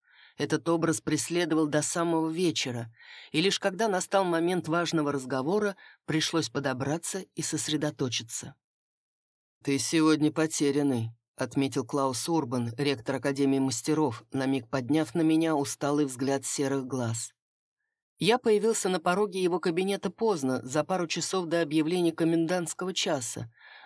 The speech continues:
но мой друг все еще корпел над документами и не спешил отправляться домой. Так и сидел за столом, разве что избавился от мундира и закатал рукава белоснежной рубашки. Длинные черные волосы в легком беспорядке спадали на широкие плечи.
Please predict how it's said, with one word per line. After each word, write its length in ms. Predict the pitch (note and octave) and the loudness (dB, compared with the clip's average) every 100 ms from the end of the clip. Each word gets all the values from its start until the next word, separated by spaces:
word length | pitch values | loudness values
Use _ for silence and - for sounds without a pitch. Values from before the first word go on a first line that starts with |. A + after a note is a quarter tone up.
| - | 0
но 180 | D#3+ | 2
мой 160 | F#3 G3+ | 2 0
друг 300 | F#3 C4 B3+ | 0 0 -2
все 200 | - G#3+ | 0 2
еще 240 | G#3 - | 2 0
корпел 420 | E3+ D#3+ - F3 E3 | 0 -2 0 2 4
над 220 | D#3 C#3+ | 4 2
документами 840 | C3 - C#3 D3+ D3 - G#3 G#3 | -2 0 2 2 0 0 0 0
и 160 | - A3 | 0 0
не 120 | A3+ | 0
спешил 440 | - A#3+ - D#3+ | -2 -2 0 0
отправляться 600 | B2 A#2 D3 D3 C#3+ - | 0 -2 -2 0 -2 -2
домой. 440 | D3 C#3+ C3 A#2 A#2 _ _ - - _ _ | 0 0 0 -4 -8 _ _ -20 -20 _ _
Так 220 | A3 A#3+ | -4 -2
и 60 | B3 | -2
сидел 400 | - A#3 G3+ D3+ | -2 0 2 2
за 140 | C#3 | 0
столом, 540 | B2 - C#3+ F#3+ F3 - _ | -2 -2 0 0 -2 -6 _
разве 320 | D#3 E3 D#3+ | -2 0 2
что 240 | D3+ - D#3 | 0 2 0
избавился 560 | C#3+ D3 E3+ D#3+ - | 2 0 2 2 0
от 120 | D3+ D#3 | -2 2
мундира 480 | D3 C#3+ F3+ F3+ | 2 2 0 0
и 140 | D#3 D#3 | 0 0
закатал 520 | D3 D3+ C#3+ F3+ E3+ | -2 -2 -2 0 0
рукава 380 | D3+ D#3 D3+ E3 | 0 -2 -2 0
белоснежной 640 | D3+ D3 D3 F3 D#3 D#3 | 0 0 0 0 2 2
рубашки. 680 | D#3 E3+ D#3 A#2+ - A2+ A2+ - _ - - _ | 2 2 0 -2 -4 -8 -10 -12 _ -20 -20 _
Длинные 480 | B2+ C#3 D3 C#3+ C3+ | -2 2 4 4 2
черные 420 | - D3 C#3 C#3 | 2 0 2 0
волосы 480 | C3+ D#3+ D#3 B2 D3 | 2 2 2 2 0
в 40 | |
легком 360 | C#3+ D3+ - D3 | 2 2 0 -2
беспорядке 720 | C#3 - C3 C#3 E3+ - F3+ | -2 -2 -2 -2 -2 -4 -6
спадали 640 | E3 - C#3 C3 C#3 D#3+ | -6 -4 -4 0 0 2
на 160 | E3 E3 | 2 0
широкие 540 | - D3+ C#3 C#3 D3+ | 0 0 0 0 -2
плечи. 600 | C#3 C#3+ C3+ A#2 - A#2+ | 0 0 0 0 -4 -6